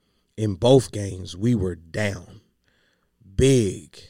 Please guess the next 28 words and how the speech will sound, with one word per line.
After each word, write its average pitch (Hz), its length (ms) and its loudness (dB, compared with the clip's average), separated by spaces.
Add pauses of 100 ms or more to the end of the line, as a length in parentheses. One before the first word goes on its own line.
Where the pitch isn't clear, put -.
(1500)
And 107 180 -4
we're 104 160 0
all 110 300 0
wearing 107 300 0
our 98 160 -4
emotions 98 500 -6
on 95 160 -8
our 92 120 -10
sleeve. 92 460 -12 (400)
Like, 95 280 -16 (400)
it's 101 180 -4
on 95 200 -4
full 107 360 0
display 95 600 -8 (400)
for 95 140 -12
the 92 100 -8
whole 104 340 0
gym 98 360 -6
to 92 80 -10
see. 85 420 -12 (1700)
And - 160 -8
it's 98 180 -6
like, 95 300 -8 (760)
we 104 180 -10
picked 110 280 -4
the 95 80 -10
worst 101 500 -2
time 92 520 -8